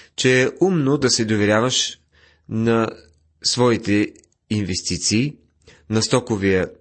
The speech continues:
пазар, че е умно да гледаш на Египет. Повечето от нас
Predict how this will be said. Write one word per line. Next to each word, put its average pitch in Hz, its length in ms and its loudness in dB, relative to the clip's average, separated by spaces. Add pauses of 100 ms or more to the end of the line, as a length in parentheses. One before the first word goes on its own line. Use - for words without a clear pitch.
(300)
пазар, 117 520 -2 (720)
че 143 240 2
е 143 160 -2
умно 180 280 2
да 120 100 0
гледаш 117 420 0
на 139 120 -2
Египет. - 600 -6 (920)
Повечето 175 380 0
от 131 120 -4
нас - 380 -2